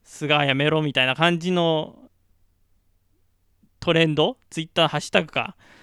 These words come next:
あるんですけど、本当に目障りなんですよね。うん。で、まあ、一種のあれ、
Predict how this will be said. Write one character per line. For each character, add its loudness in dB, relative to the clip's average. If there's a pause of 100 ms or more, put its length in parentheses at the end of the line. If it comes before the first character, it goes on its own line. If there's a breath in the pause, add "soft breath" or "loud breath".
(220 soft breath)
あ 2
る 2
ん -2
で -6
す -16
け -14
ど、 -8
本 -4
当 -2
に 2
目 2
障 6
り -2
な -4
ん -6
で -14
す -12
よ -8
ね。 -10 (380 soft breath)
う -6
ん。 -8 (540)
で、 2
ま 4
あ、 0 (260)
一 -4
種 2
の 4
あ 2
れ、 -6